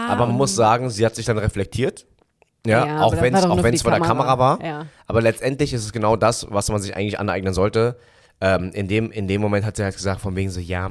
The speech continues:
Speaker 1: ich war mit meinem eigenen Leben sehr unzufrieden.“ Das ist genau der Punkt. Sie war
Speaker 2: Das
Speaker 1: unzufrieden.
Speaker 2: ist der Punkt, das
Speaker 1: Sie
Speaker 2: ist
Speaker 1: war
Speaker 2: halt echt
Speaker 1: unzufrieden.
Speaker 2: immer der Punkt.
Speaker 1: „Ja, ich war in dem Moment sehr unzufrieden und ich lag
Speaker 2: Und sie
Speaker 1: da im
Speaker 2: hat
Speaker 1: Bett.“
Speaker 2: selber gelitten und sie war selber super krank und deswegen versteht sie
Speaker 1: „Ich
Speaker 2: nicht,
Speaker 1: hab so
Speaker 2: warum
Speaker 1: viel,
Speaker 2: da
Speaker 1: äh, ich hab so viel, ähm, so viel durchgemacht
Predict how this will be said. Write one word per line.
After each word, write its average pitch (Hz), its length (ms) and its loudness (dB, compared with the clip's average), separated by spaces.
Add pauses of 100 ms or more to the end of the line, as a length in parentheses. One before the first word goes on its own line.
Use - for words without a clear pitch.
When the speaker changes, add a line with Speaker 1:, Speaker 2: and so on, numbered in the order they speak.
(140)
Speaker 1:
ich 92 160 -14
war 90 160 -4
mit 90 100 -8
meinem 85 240 -8
eigenen 92 380 -8
Leben 85 200 -6
sehr 82 140 -6
unzufrieden.“ 98 640 -8 (140)
Das 101 140 -4
ist - 40 -4
genau 98 140 0
der 87 80 -2
Punkt. 113 300 -2 (600)
Sie 85 60 -12
war 85 80 0
Speaker 2:
Das 220 160 4
Speaker 1:
unzufrieden. 220 160 -4
Speaker 2:
ist - 40 2
der 220 80 2
Punkt, 247 220 -2
das 220 120 2
Speaker 1:
Sie 233 60 -4
Speaker 2:
ist - 60 -8
Speaker 1:
war 220 60 2
Speaker 2:
halt 214 100 0
echt - 80 -2
Speaker 1:
unzufrieden. 226 220 -4
Speaker 2:
immer 214 80 -6
der 196 120 -6
Punkt. 208 380 -10
Speaker 1:
„Ja, 98 160 -4
ich 92 100 -6
war 98 80 -4
in 95 60 -4
dem 92 100 -4
Moment 90 280 -8
sehr 87 120 -4
unzufrieden 92 520 -10
und 90 140 -10
ich - 80 -18
lag - 80 -2
Speaker 2:
Und 214 60 0
sie 196 60 -4
Speaker 1:
da 214 100 0
im 208 60 -2
Speaker 2:
hat 160 60 -6
Speaker 1:
Bett.“ - 100 2
Speaker 2:
selber 240 260 2
gelitten 247 400 -4
und 233 80 -2
sie 202 100 -6
war 202 160 2
selber 214 300 0
super 220 320 -4
krank 208 320 -6
und 208 60 -6
deswegen 185 220 -6
versteht 185 400 -8
sie 226 80 -8
Speaker 1:
„Ich - 40 -2
Speaker 2:
nicht, 202 120 -2
Speaker 1:
hab 90 60 -4
so 175 100 0
Speaker 2:
warum 87 120 -4
Speaker 1:
viel, 95 300 0
Speaker 2:
da - 60 -14
Speaker 1:
äh, 90 120 -2
ich 85 120 -6
hab - 120 -16
so 95 60 -8
viel, 92 300 -6 (360)
ähm, 87 260 -4
so 95 100 -2
viel 92 120 -10
durchgemacht 98 540 -4